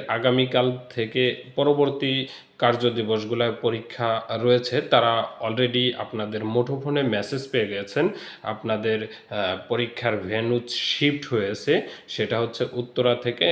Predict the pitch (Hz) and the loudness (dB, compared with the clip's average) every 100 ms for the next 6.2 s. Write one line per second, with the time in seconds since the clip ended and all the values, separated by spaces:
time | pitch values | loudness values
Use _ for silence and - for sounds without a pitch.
0 | 127 113 117 110 143 180 - 107 104 104 | 2 2 0 0 0 0 0 -2 0 2
1 | 110 160 120 117 113 110 113 120 - 170 | 2 0 2 2 2 0 0 -2 0 -2
2 | 170 127 113 113 113 110 - 123 104 107 | 0 2 2 2 -2 -4 -6 -4 -2 0
3 | 110 117 131 131 247 - - 127 117 117 | 0 0 -2 0 -2 -2 0 2 4 2
4 | - 113 107 123 196 - - - - 143 | 0 -4 -2 -2 -2 -6 -16 -10 -2 -2
5 | 139 127 104 92 87 82 - - - 139 | 0 0 0 0 -6 -10 -12 -18 -2 4
6 | 143 | 6